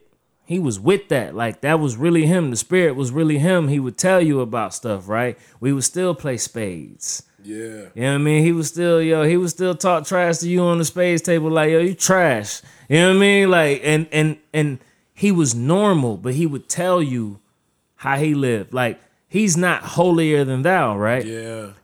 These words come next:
Speaker 1: But when you get that holier than thou, so when he makes a mistake, you look at him different because he never pre-, he never presented himself as a perfect man.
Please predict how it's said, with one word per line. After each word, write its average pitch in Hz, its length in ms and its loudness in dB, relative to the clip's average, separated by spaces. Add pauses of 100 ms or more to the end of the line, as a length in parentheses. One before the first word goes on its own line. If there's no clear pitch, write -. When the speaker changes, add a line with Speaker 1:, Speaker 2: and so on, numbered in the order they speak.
Speaker 1:
But 123 120 0
when 135 180 0
you 185 100 2
get 175 220 0
that 143 220 0
holier 165 600 2
than 127 180 -6
thou, 160 200 0
so 151 160 0
when 147 180 0
he 240 160 4
makes 220 300 2
a 151 40 -2
mistake, 131 600 -2 (640)
you 170 120 2
look 170 240 2
at 143 80 2
him 127 200 0
different 107 440 -4
because 117 320 -4
he 139 140 -2
never 127 580 -2
pre-, 104 360 -12 (200)
he 156 160 0
never 143 640 -2 (180)
presented 131 560 -2
himself 120 680 -6 (420)
as 113 180 -4
a 98 60 -8
perfect 123 460 -6
man. 113 380 -8